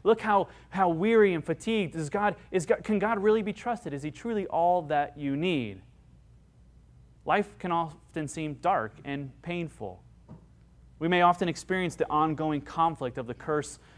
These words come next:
of sin in this world, and we can allow ourselves to be tricked into thinking that if things go well with us, then God must truly love us. And if things are going poorly with us, then God does not love us.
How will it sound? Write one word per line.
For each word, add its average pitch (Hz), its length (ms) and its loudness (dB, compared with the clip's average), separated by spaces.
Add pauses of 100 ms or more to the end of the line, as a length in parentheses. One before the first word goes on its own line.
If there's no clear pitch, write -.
(800)
of 135 120 -2
sin 165 380 0
in 135 180 -2
this 127 180 -4
world, 139 440 8
and 139 120 -2
we 151 60 2
can 147 160 -2
allow 170 340 2
ourselves 151 440 0
to 131 60 -12
be 131 80 -2
tricked - 380 -4
into 160 180 -4
thinking 147 380 -6
that 123 200 -4
if 226 180 6
things - 840 -2 (920)
go 165 140 8
well 185 300 6
with 180 200 2
us, 127 380 -2
then 143 200 -4
God 156 320 -2
must 143 260 -8
truly 127 500 -6
love 117 200 -4
us. - 400 -16 (1000)
And 180 120 6
if 170 80 2
things 214 260 6
are 175 140 0
going 170 280 0
poorly 202 400 2
with 143 200 -2
us, 127 320 -6
then 135 180 -4
God 143 360 -6
does 127 200 -8
not 123 240 -6 (340)
love 120 300 -2
us. - 400 -16